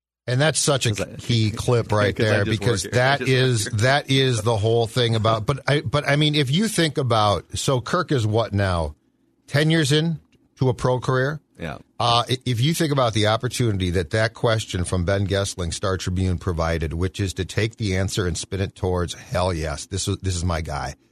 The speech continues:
Speaker 1: Like, this is gonna be a different, I,
Speaker 2: Mm-hmm.
Speaker 1: I, I weighed in, and I'm gonna tell you right now that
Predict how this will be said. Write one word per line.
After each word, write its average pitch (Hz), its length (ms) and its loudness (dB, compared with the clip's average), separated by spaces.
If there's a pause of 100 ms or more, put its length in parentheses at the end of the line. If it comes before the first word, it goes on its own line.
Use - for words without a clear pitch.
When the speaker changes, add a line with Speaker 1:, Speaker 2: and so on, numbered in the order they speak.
Speaker 1:
Like, 101 140 -2
this 123 160 2
is 127 80 0
gonna 120 160 0
be 107 140 0
a 98 40 0
different, 110 600 0 (280)
I, 151 380 2 (420)
Speaker 2:
Mm-hmm. - 60 -12
Speaker 1:
I, 151 1200 0 (280)
I 120 200 2
weighed 107 400 2
in, 277 360 2 (320)
and 113 60 0
I'm 123 60 2
gonna 120 120 2
tell 123 220 2
you 104 180 0
right 131 320 2
now 113 380 2
that 101 160 0